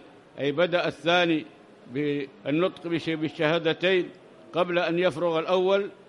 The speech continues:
فهما على نكاحهما، لأنه لم يوجد منهما اختلاف الدين، انتهى، إذا أسلما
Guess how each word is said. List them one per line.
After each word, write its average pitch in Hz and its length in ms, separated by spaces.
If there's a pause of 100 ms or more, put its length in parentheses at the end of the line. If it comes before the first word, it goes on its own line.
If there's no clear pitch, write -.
(160)
فهما 180 400
على 175 320
نكاحهما، 165 840 (640)
لأنه 165 540
لم 170 240
يوجد 170 360
منهما 170 640 (240)
اختلاف 156 520
الدين، 160 400 (360)
انتهى، 151 380 (840)
إذا 147 300
أسلما 175 680